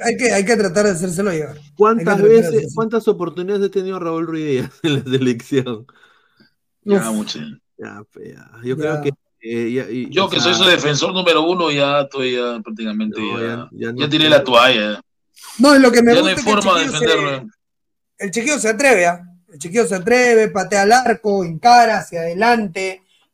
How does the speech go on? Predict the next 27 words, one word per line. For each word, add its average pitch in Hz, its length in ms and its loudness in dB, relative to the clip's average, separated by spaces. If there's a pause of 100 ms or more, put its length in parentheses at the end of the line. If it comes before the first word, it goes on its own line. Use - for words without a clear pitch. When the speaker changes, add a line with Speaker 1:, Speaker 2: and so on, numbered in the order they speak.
Speaker 1:
no 180 80 -4
arruga, 220 840 6
chapa 240 240 6
la 226 120 6
pelota 233 400 4
y 196 80 2
arco, 214 520 4
es 226 140 2
bueno, 214 360 -2 (440)
está 226 180 2
bien, 214 360 0 (120)
está 185 180 -8
bien, 185 220 -4
tiene, 185 640 -4 (420)
tiene 226 260 4
cositas 185 520 2
para 180 340 2
seguir 185 400 0
viéndolo 160 480 0
y 156 40 -2
puede 190 300 4
representar 175 520 0
a 175 40 0
la 151 40 0
sub-veinte 175 540 -6
tranquilamente, 151 840 -4
¿no? 139 80 -20